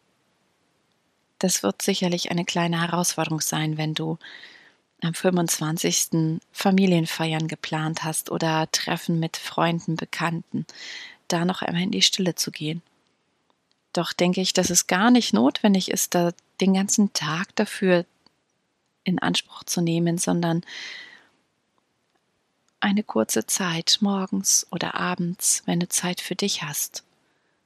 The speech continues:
zum Reflektieren, zum Meditieren, zum Innehalten, vielleicht auch zum Aufschreiben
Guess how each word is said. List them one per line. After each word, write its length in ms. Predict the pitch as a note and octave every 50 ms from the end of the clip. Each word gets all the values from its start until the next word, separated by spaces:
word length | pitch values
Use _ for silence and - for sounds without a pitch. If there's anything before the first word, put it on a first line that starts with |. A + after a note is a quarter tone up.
| _ _
zum 200 | - - - - -
Reflektieren, 840 | - - D#3+ - - D#3+ - - - - - - G3 G3 G3+ G3 G3
zum 220 | - - F3 E3+
Meditieren, 680 | F3+ F#3 F#3+ - F#3 - - - - F#3+ E3+ E3+ F3+
zum 200 | - - - - -
Innehalten, 720 | - G#3+ G#3 G3 F3 - F3+ E3+ E3+ E3+ - - E3 E3+ - - - - - - - _ _ - _
vielleicht 360 | - - - F3+ F#3 - -
auch 60 | - -
zum 220 | - - G#3 -
Aufschreiben 720 | - - D3+ - - - - - - C#3+ D#3 - E3 D3+